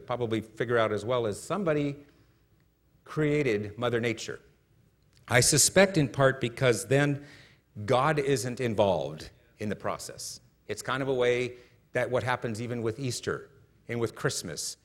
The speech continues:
Let's make more reference to the Easter Bunny. Let's make more reference to Santa Claus. Let's make more reference to the Tooth Fairy or whatever else,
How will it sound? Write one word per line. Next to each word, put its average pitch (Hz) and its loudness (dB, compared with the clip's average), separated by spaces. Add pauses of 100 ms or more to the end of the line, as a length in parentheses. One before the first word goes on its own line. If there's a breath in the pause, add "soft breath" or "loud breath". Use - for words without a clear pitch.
(160)
Let's - -4
make 143 -4
more 139 2
reference 135 0
to 123 -8
the 113 -6
Easter 139 -2
Bunny. 101 -4 (460 soft breath)
Let's 113 -6
make 123 -4
more 123 0
reference 117 0
to - -8
Santa 170 -4
Claus. 90 -4 (460 soft breath)
Let's 123 -6
make 139 -4
more 127 0
reference 120 -6
to 110 -6 (500 loud breath)
the 98 -4
Tooth 262 -4
Fairy 120 0
or 117 2
whatever 160 4
else, 107 0